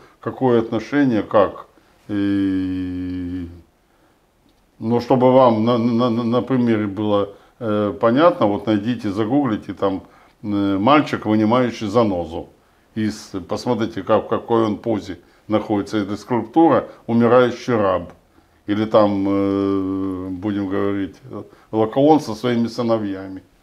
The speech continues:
Я просто представил себе, нарисовал эту картину. А что у нас происходит в этот момент с сердцем?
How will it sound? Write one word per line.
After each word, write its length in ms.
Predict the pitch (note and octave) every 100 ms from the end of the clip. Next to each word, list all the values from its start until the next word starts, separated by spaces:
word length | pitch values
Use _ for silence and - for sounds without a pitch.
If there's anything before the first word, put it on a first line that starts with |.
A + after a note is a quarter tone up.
| _ _ _ _
Я 160 | A#2+ B2
просто 280 | C3 B2+ B2
представил 520 | C#3 C3+ G#3+ G3+ D3
себе, 260 | B2+ A2
нарисовал 560 | A2+ A2+ A2+ D3+ G3 F3
эту 140 | C3
картину. 540 | A2+ A#2+ - A2+ G2 - - -
А 120 | B2
что 180 | - F#3
у 40 |
нас 160 | E3 -
происходит 520 | C#3+ C#3 - B2+ A2+
в 80 | A#2+
этот 220 | A#2+ A#2
момент 320 | A#2+ A#2 G#2
с 80 | -
сердцем? 560 | C#3+ B2 G2+ - G#2+